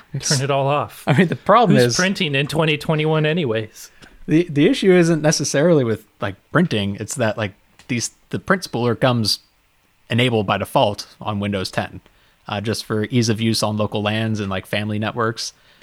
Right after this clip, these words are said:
Speaker 1: And then it comes enabled by default when you turn a Windows Server into a domain controller to enable print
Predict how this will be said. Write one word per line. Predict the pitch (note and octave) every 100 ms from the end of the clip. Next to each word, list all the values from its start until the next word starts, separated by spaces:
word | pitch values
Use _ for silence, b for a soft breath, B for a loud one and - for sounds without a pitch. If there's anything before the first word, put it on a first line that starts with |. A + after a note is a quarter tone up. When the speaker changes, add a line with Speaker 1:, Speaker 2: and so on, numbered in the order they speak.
| b b
Speaker 1:
And | A#2+ A2+
then | A2+ A2+ A2 A2 A2
it | A#2 -
comes | A#2 A2 A2+
enabled | B2 G#2+ A2 G#2
by | G2+
default | G#2+ C#3+ C#3+ B2+
when | A2
you | A2
turn | - A#2 G#2+
a | G#2+
Windows | G#2+ G#2 G2+
Server | - B2 G#2+
into | G2+ G2 F#2+
a |
domain | F#2 G#2 C#3
controller | A2 F#2 G2+ F#2+ G2
to | G2 F#2+
enable | F#2+ F#2+ G2 -
print | - A2+